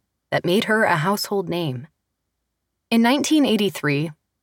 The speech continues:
the show, which centered on two women roommates who paid the rent by capping bottles at the fictional Schatz Brewery,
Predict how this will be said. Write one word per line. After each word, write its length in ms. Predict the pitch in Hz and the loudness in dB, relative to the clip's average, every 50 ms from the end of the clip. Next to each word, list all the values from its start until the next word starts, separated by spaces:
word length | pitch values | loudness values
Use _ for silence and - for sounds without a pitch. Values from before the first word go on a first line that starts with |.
| _ _ _ _ - | _ _ _ _ -4
the 80 | 160 160 | -2 0
show, 420 | - 175 143 117 95 135 165 196 - | 2 2 2 2 2 -2 -4 -4 -2
which 280 | - 139 - - - - - | -2 0 0 -2 -6 -8 -10
centered 420 | - - 196 175 160 - 175 160 | -2 0 0 0 0 0 0 0
on 220 | 156 151 147 147 151 | 2 2 2 2 0
two 240 | - - 185 170 160 | 0 0 0 0 2
women 340 | 160 165 160 156 147 143 | 2 2 0 2 0 0
roommates 540 | 143 165 208 214 208 180 156 156 165 - - | 0 0 0 0 2 0 0 -2 -4 -6 -4
who 100 | - 156 | -4 -4
paid 280 | 147 - 156 143 135 135 | -4 -2 -2 -2 -2 -2
the 180 | 139 - 139 | -2 -4 0
rent 320 | 131 139 135 131 127 - - | 0 2 0 0 -2 -4 -2
by 240 | - 127 113 117 120 | 0 2 2 0 0
capping 480 | - - 156 143 135 - 135 143 143 | -2 0 0 0 0 0 -2 -2 0
bottles 540 | 139 151 147 147 139 139 135 139 139 - - - | 2 4 4 4 4 2 0 0 -2 -4 -6 -8
at 140 | - 151 - | -8 -6 -4
the 80 | 156 | -6
fictional 640 | 147 - - 185 - - - 175 165 147 147 135 - - | -4 -2 -2 -2 -2 -2 -2 -2 0 0 0 -2 -2 -4
Schatz 480 | - - - 180 165 143 104 - - - | -2 0 2 2 2 2 0 -2 -6 -10
Brewery, 640 | - - 185 196 202 190 185 180 175 170 170 156 | -6 -2 0 2 2 2 2 2 0 0 -2 -4